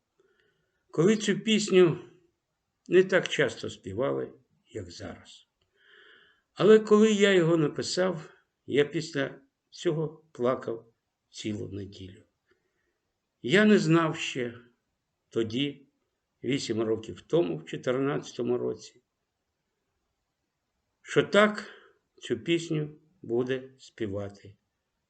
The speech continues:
весь світ. І так, до вашої уваги. Червона калина у лузі стояла, і вітри калину хитали в боки.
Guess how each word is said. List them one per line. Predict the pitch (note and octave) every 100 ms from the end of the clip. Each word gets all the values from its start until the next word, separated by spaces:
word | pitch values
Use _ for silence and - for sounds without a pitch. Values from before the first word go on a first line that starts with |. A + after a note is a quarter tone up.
| _
весь | G#2 G2+ G#2+ -
світ. | - F2+ - _ _ _ _ _ _ _ _ _ _ _ _ _ -
І | C#3+
так, | F3 F#3+ D3+
до | A#2
вашої | A#2 C3 B2+ - B2 B2
уваги. | A2+ G2+ G2+ F#2+ - - _ _ _ _ _ _ _ _ _ _ _ _ _ _ _ _ _ _ _ _ _ _ _ _
Червона | - D#3+ D#3+ F3 A3 G#3
калина | G3+ F3+ E3+ E3+ D3+ C3 - _ _ _ _ _ _ _ _ _ _ _
у | D3
лузі | C#3 E3+ C#3
стояла, | - - F#2+ G2 G#2+ F#2+ - _ _ _ _ _ _ _ _ _ _ _
і | G3
вітри | G#3+ B3 A#3 A#3 A#3
калину | A#3 G#3+ A3+ A#3 A3
хитали | - F#3 E3 A#3+ A3 G#3+
в | F3 D3+
боки. | D3 F3 A3+ A#3+ G#3+ -